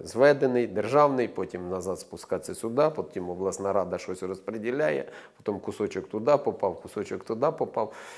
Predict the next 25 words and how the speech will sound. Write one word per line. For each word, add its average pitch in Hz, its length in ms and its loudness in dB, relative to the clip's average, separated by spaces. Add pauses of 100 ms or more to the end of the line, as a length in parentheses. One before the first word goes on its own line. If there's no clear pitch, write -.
(220)
Е, 101 520 0 (200)
це 123 140 0
таке, 123 300 4
це, 117 360 6
ну, 117 160 0
це 117 220 4
процес, 110 720 2
е, 131 40 -6
доволі, 107 540 0 (320)
ну, 113 140 0
не 113 120 4
бистрий 113 400 4
буде. - 240 -14 (260)
А - 40 -14
що - 180 2
стосується 135 640 4
от 113 160 6
медичних 113 520 4
закладів, - 500 -6 (1400)
у 104 60 -8
нас 151 160 0
зараз 120 240 4
прийнята 113 400 -2
програма, 107 600 2 (400)
е, 80 1160 -16